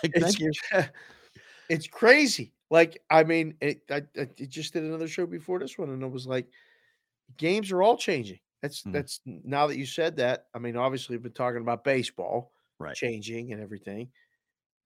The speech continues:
Speaker 2: and you see it in the basketball, and they just keep chucking threes. We're, we're making 'em, we're missing 'em, we're, that's our game now. Three's more than two. Okay. Um,
Speaker 1: Baseball's all home runs.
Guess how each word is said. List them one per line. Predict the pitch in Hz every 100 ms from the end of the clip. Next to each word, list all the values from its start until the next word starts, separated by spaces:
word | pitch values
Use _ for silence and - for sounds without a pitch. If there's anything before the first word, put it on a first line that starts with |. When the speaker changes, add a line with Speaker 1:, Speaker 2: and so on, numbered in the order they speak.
| -
Speaker 2:
and | 120 113 113 117 110 110 127 _ _
you | 101
see | 101 - 131
it | -
in |
the | 92
basketball, | 107 117 123 - 92 107 - _
and | 104
they | 107
just | 107 117 - _ _
keep | 123 113
chucking | - 120 139
threes. | 131 156 185 127 -
We're, | 90 104 -
we're | 101 107
making | 107 127 131 151
'em, | 151
we're | 131
missing | 123 135 175
'em, | 185
we're, | 185 160
that's | 156 151 -
our | 170 165
game | 208 208 127
now. | 95 90 -
Three's | 107 127 127
more | 147 165
than | 180
two. | 175 190 170 - _ _ -
Okay. | 202 - 190 185 _ _ _ _ _ _ -
Um, | 120 117 113 110 107
Speaker 1:
Baseball's | 101 101 101 98
all | 98
home | 92 110 110
runs. | 87 92 92 101